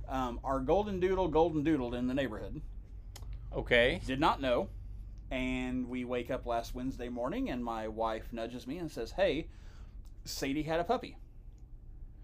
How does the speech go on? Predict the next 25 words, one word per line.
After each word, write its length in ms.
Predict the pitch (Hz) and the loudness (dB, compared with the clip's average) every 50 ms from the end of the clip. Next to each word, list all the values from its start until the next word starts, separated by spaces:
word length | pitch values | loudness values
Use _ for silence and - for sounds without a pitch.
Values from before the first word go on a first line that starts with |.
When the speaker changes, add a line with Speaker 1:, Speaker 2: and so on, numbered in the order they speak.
| - - - - - - - - - - - | -16 -14 -14 -14 -14 -16 -16 -16 -14 -10 -6
Speaker 1:
And 460 | 123 127 127 127 127 123 120 113 104 - - - - - - | -4 -2 -2 0 -2 -2 -4 -6 -10 -12 -14 -16 -14 -12 -6
I, 280 | 113 123 123 123 123 - - - - | -4 -2 -2 -2 -4 -6 -10 -6 -2
I, 320 | 127 135 135 135 135 127 120 117 - - - - - - - - - - - - - - - - - - - - - | 0 2 2 2 2 0 -2 -6 -12 -14 -16 -16 -16 -14 -14 -14 -12 -10 -8 -8 -8 -8 -8 -10 -10 -10 -12 -12 -8
coming 300 | - - 165 170 165 156 151 | -2 0 0 2 2 4 4
out 140 | 151 156 | 4 4
of 80 | 147 131 | 4 4
a, 180 | 127 123 120 113 - - | 2 0 0 -2 -4 -6
a 140 | 117 123 | -6 -4
stupor 460 | 123 - - - - 156 139 143 160 165 | -4 -4 -2 0 2 2 2 4 2 0
and 100 | 143 120 | 0 -2
a 80 | 117 | -4
slumber, 460 | - - - 202 226 196 135 123 135 - | -6 -2 0 0 0 2 0 0 0 0
I 140 | 117 127 131 | 0 0 0
go, 380 | 123 123 120 117 117 117 113 - | 0 0 0 2 0 -2 -2 -6
"Where 220 | - 135 127 120 117 | -6 -4 -2 -2 -2
did 100 | 120 120 | -2 -4
she 100 | - - | -4 0
get 140 | 156 233 247 | 2 2 2
it 60 | - | 4
from?" 240 | - 110 98 90 87 - - - - - - - - - - - - - - - - - - - | 0 -2 -2 -4 -6 -10 -14 -16 -14 -14 -14 -14 -14 -14 -16 -14 -16 -16 -16 -16 -16 -2 2 2
Speaker 2:
<laughs> 60 | 185 - - 196 - - - - - - - - - - - - - - - - - 220 - - - 202 - - - - - - - | 2 4 4 2 2 2 0 -2 0 -2 -2 0 2 2 2 2 2 -2 -6 -2 -2 -2 0 -2 -4 -6 -6 -6 -10 -14 -14 -8 -4
Speaker 1:
And 480 | 131 139 135 - - - 208 208 160 185 | -2 -2 -2 -2 -4 -4 -2 0 2 4
my 80 | 180 | 4
wife 260 | 156 139 131 123 - | 6 6 4 4 2
goes, 360 | - 123 117 113 113 110 - | 0 -2 -2 -2 -4 -6 -10